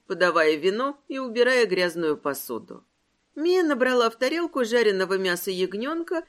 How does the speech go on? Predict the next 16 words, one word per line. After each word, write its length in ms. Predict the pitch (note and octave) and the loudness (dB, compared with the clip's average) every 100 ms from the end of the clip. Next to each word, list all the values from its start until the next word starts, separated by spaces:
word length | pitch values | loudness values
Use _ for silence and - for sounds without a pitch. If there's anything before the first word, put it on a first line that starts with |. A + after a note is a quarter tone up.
| _ | _
и 140 | F4+ D#4 | -8 -4
карамелизированных 1000 | D#4+ C#4+ C4+ B3 A3+ B3 B3 A#3 A#3 A#3+ | -2 0 0 -2 -2 0 0 2 -2 -2
овощей, 800 | A#3 A#3+ A#3+ - - A2+ G#2 _ _ - | 0 0 -2 -8 -4 -4 -6 _ _ -4
после 340 | C4+ C4+ B3+ | -4 -2 -6
чего 320 | A#3+ C4+ D4+ | -4 -2 -2
плюхнулась 640 | D4+ C4 B3+ A#3 G#3+ G3 A3 | -2 -4 -4 2 4 4 4
рядом 340 | G3+ F3+ F#3 | 4 4 -2
с 120 | F#3 | 0
Эши 300 | G#3+ - F3+ | -2 0 -6
Карлоттой 840 | - F3+ F3 G#3 D4 _ B3 A#3+ A#3+ _ | -4 -2 0 -2 -4 _ -6 -6 -6 _
и 120 | G#4 C4+ | -8 -4
буквально 600 | B3+ A#3+ B3+ C4 A#3+ A3 | -4 -2 0 2 2 2
накинулась 680 | G#3 F#3+ A#3+ A#3+ G3+ F3+ F#3 | 2 0 -2 0 2 2 0
на 160 | F#3 | -4
свой 260 | F3+ F#3+ G#3 | -4 0 2
ужин. 520 | G#3+ C3 - - - | 2 -4 -10 -16 -20